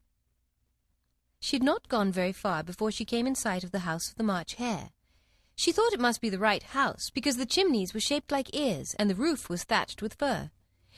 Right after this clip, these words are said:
It was so large a house that she did not like to go nearer till she had nibbled some more of the left-hand bit of mushroom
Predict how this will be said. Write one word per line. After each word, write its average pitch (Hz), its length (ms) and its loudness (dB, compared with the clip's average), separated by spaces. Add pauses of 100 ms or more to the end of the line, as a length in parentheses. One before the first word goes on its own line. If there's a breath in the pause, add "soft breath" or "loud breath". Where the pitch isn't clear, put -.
(100)
It 240 100 0
was 269 180 2
so 381 240 6
large 269 360 4
a 226 60 0
house 214 460 -2
that - 140 -10
she - 80 -4
did 202 140 -2
not 247 240 2
like 220 160 -2
to - 80 -10
go 190 140 0
nearer 190 400 2
till 196 180 -2
she 208 140 -2
had 202 120 2
nibbled 220 320 2
some 247 160 0
more 170 300 2
of 214 120 -2
the 226 80 0
left-hand 233 520 0
bit 170 100 -2
of 165 100 -8
mushroom 170 440 -4